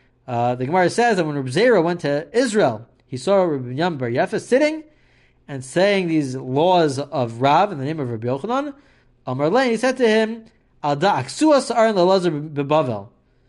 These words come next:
Uh, he says that, "No, this is wrong. This is exactly why they gave Elazar the animal food in Bavel." They're essentially saying that this is, this is wrong. What you're saying is wrong. Okay. So there's an argument with regards to the case where the husband refuses to feed his wife.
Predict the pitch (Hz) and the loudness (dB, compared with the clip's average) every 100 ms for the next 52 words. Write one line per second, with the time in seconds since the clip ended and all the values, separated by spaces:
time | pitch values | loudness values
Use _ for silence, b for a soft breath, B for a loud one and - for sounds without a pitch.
0 | _ _ _ _ _ - 120 131 127 156 | _ _ _ _ _ -4 -2 0 0 2
1 | 151 160 240 302 302 208 185 196 220 320 | 2 0 2 4 4 2 -2 -2 2 4
2 | 302 160 147 151 160 156 220 240 220 202 | 4 2 -4 -4 -4 0 0 2 2 2
3 | 185 165 208 214 170 208 240 233 214 220 | 2 0 2 0 2 2 4 4 4 2
4 | 185 147 156 - 247 311 285 214 - 156 | -2 -2 -2 -2 -2 0 2 0 0 -2
5 | 127 131 143 156 143 117 110 _ b b | -2 -6 -2 0 0 -2 -8 _ b b
6 | b b - 135 190 165 160 180 170 135 | b b -14 -6 -6 -4 -2 0 0 0
7 | 151 147 143 139 143 147 165 233 320 226 | -2 -4 -4 -4 -8 -6 0 2 2 -4
8 | _ _ _ - 139 147 196 196 190 190 | _ _ _ -14 -10 -4 -2 -2 0 2
9 | 190 190 - _ _ _ _ _ _ - | 0 -2 -12 _ _ _ _ _ _ -2
10 | 208 240 247 254 _ b b b b - | 0 2 0 0 _ b b b b -6
11 | 156 170 160 175 247 254 170 127 127 127 | 0 0 0 2 2 2 -2 -6 -8 -2
12 | 160 170 170 143 165 190 175 156 147 143 | 0 0 -2 -6 0 0 0 -2 0 0
13 | 143 131 120 190 156 131 180 202 151 131 | -2 -4 -2 -2 -4 -8 -8 -8 -6 -8
14 | - 202 165 175 233 185 - | -8 -6 -6 0 2 2 -4